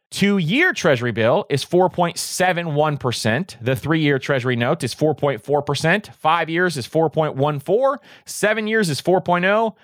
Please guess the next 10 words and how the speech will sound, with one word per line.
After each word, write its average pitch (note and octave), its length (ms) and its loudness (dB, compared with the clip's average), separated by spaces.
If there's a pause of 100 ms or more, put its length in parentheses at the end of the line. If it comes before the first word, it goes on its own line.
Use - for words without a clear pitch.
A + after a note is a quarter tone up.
(200)
And C3+ 140 -2
ten G3 240 0
years F#3 240 2
is C#3+ 100 0
three D#3+ 160 2
point D3+ 260 0
nine. A#3+ 380 2
And G3 200 -4
thirty A3 260 2
years C#3 360 0